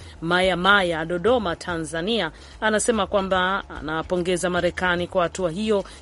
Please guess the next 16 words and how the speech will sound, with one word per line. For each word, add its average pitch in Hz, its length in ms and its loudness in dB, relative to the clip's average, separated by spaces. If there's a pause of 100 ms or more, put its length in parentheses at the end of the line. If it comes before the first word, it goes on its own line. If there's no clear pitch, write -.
ya 185 100 -2
kumchagua 196 500 0
spika - 360 -4
wa 170 80 2
bunge. 226 500 2 (300)
Kazi 202 720 4
njema 190 580 2
hapo. 175 680 0
Basi 294 320 2
tuliwashukuru 269 680 0
wote 240 340 2 (260)
mlioshiriki, 202 840 0
Steven 196 600 -2
Msajo, 185 720 0
George 185 400 0
Msajo, 190 580 0